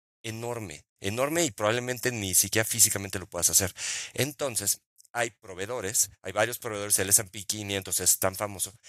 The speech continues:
que hay varios proveedores que ofrecen E T Fs, que E T Fs, digamos, que son esos fondos de inversión. Entonces, en lugar de que tú compres quinientas acciones y estés todos los días rebalanceando,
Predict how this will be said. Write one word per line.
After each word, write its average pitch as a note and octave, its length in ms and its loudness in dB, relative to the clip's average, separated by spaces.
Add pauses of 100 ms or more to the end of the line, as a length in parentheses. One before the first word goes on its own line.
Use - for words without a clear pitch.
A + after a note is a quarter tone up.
(120)
que - 80 -12
hay F2 60 -8
varios G#2 320 -2
proveedores G#2 760 -2 (240)
que G2+ 120 -8
ofrecen F#2 580 4
E G#2+ 100 -8
T G2+ 300 2
Fs, - 160 6
que - 180 -4
E G2 120 -2
T F2 180 2
Fs, - 140 4
digamos, D#2 280 0
que - 80 2
son E2 240 2
esos D#2 240 0
fondos D#2+ 280 -8
de F2 80 -6
inversión. F#2+ 360 2 (520)
Entonces, A2+ 420 2
en A2 100 -2
lugar G#2+ 300 -2
de D3 80 -6
que G#2+ 140 -6
tú - 140 -18
compres - 520 0
quinientas G#2 400 0
acciones - 460 4
y - 40 -10
estés G2+ 220 4
todos A2+ 160 2
los G2 140 -4
días F#2+ 160 4
rebalanceando, F#2 680 0